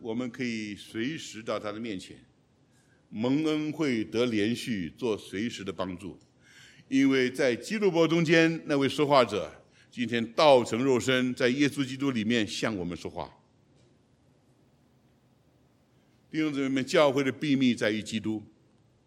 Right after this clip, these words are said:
教会是不是真正神与人相会的地方，就在于耶稣基督在不在这里。如果我们每一次来聚会遇见主，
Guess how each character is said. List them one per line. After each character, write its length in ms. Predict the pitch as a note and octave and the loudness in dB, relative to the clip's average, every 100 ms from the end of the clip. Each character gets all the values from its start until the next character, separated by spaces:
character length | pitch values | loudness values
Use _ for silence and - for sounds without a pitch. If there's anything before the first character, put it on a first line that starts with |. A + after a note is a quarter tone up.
| _ _ _ _ _ _ _ - - _ | _ _ _ _ _ _ _ -20 -20 _
教 320 | - G3 D#3+ | 10 10 10
会 420 | C3+ D#3 B2+ G#2+ - - | 8 8 8 4 -6 -16
是 220 | - - | -2 2
不 80 | E3 | 4
是 80 | E3 | 4
真 240 | C3 E3+ | 8 8
正 220 | E3 C#3+ - - | 10 8 6 -6
神 260 | - C#3+ D#3 | 2 6 6
与 60 | C#3+ | 6
人 180 | B2 | 0
相 200 | B2+ C#3 | 2 0
会 120 | C3+ B2+ | 0 -2
的 20 | |
地 100 | A2+ | 0
方， 300 | A2 G#2 G2+ - _ | -2 -4 -8 -20 _
就 180 | - C3+ | -4 -4
在 200 | B2+ C#3 | 2 2
于 220 | A#2 G#2+ A2 | 2 -2 -4
耶 180 | A#2+ | -2
稣 160 | G#2 A#2+ | 0 -2
基 120 | A2 | -4
督 140 | G#2+ G#2+ | -8 -2
在 160 | A2 | -2
不 100 | F2 | -2
在 120 | F2 | -6
这 140 | D#2+ C#2+ | -8 -10
里。 140 | A#1+ - _ _ _ _ _ _ _ _ _ _ _ _ _ _ _ _ _ _ _ _ _ - | -12 -20 _ _ _ _ _ _ _ _ _ _ _ _ _ _ _ _ _ _ _ _ _ -8
如 160 | C#3+ | -6
果 140 | D3 C#3 | -4 -2
我 120 | C3 | 0
们 140 | C3 | 0
每 220 | C3 A2 | 0 0
一 40 | A#2+ | -2
次 160 | - | -2
来 140 | B2+ A#2 | 0 0
聚 160 | A#2 | 0
会 180 | A#2 A2 F#2+ | -4 -4 -4
遇 140 | C#3 | -6
见 180 | A#2 G#2+ | -4 -4
主， 240 | F2 D2+ | -6 -14